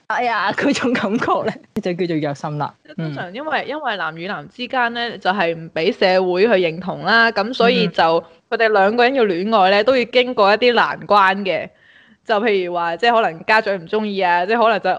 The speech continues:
Speaker 2: 「唉，男，你兩個都男仔嚟嘅，冇希望㗎啦，咁樣，
Speaker 1: 係啦。
Speaker 2: 拜拜㗎。」
Speaker 1: 即係
Speaker 2: 誒，
Speaker 1: 無論係男仔定女仔，
Speaker 2: 係啦。
Speaker 1: 即係同性之間嘅戀愛，好多時候都會經歷到好多嘅困難啦。
Speaker 2: 嗯，
Speaker 1: 咁佢哋
Speaker 2: 嗯。
Speaker 1: 經過一場風風雨雨，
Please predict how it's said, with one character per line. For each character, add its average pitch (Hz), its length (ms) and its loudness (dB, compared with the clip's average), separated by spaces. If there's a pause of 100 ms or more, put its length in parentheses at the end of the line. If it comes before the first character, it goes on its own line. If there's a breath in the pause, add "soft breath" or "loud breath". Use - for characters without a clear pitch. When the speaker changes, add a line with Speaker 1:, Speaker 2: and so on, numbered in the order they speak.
(120)
Speaker 2:
「唉， 240 120 0
男， 185 240 -6
你 240 80 2
兩 202 160 0
個 196 60 -4
都 240 80 2
男 151 180 -2
仔 196 100 -2
嚟 170 120 -2
嘅， 175 100 -8
冇 180 160 -2
希 226 80 2
望 170 200 -2
㗎 160 100 -6
啦， 156 180 -2
咁 156 80 -2
樣， - 20 -10
Speaker 1:
係 185 200 0
啦。 175 100 2
Speaker 2:
拜 175 80 4
拜 165 120 -4 (240)
㗎。」 165 180 -2 (120)
Speaker 1:
即 233 120 -8
係 185 440 0
Speaker 2:
誒， 208 300 -2
Speaker 1:
無 175 60 0
論 185 180 0
係 190 180 0
男 156 320 -2
仔 175 160 0
定 208 260 0
女 170 60 0
仔， 185 180 0
Speaker 2:
係 185 280 0
啦。 214 40 -2 (160)
Speaker 1:
即 240 120 -2
係 240 60 -2
同 160 300 -2
性 175 240 0
之 196 80 0 (140)
間 202 140 0
嘅 185 260 -2
戀 156 280 0
愛， 170 160 0
好 175 120 0
多 190 180 0
時 160 200 -2
候 151 120 0
都 170 160 0
會 170 120 0
經 185 240 -2
歷 - 100 -2
到 147 180 0
好 160 220 0
多 165 240 0
嘅 160 160 -4
困 147 240 -4
難 135 240 -4
啦。 156 260 -4 (480 loud breath)
Speaker 2:
嗯， 214 220 -2
Speaker 1:
咁 214 200 2
佢 220 160 2
哋 170 340 0
Speaker 2:
嗯。 - 40 -8 (200)
Speaker 1:
經 233 200 2
過 196 180 2
一 190 100 0
場 156 240 -2
風 180 200 0
風 180 200 0
雨 156 200 2
雨， 151 460 0